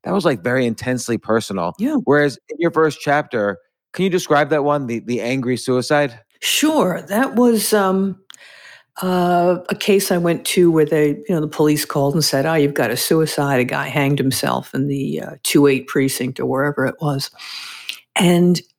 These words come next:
Speaker 2: um, when I got there, it was pitch dark, absolutely pitch dark.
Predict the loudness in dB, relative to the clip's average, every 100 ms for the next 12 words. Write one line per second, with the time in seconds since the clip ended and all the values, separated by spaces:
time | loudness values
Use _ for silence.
0 | _ -2 0 2 2 2 0 0 -2 -6
1 | _ _ _ 0 4 4 4 2 2 0
2 | -4 -6 -4 -2 -4 -4 -8 -16 -20 _
3 | _ _ -2 0 0 0 2 0 -4 -4
4 | -8 -8 -8 -8 -10 -16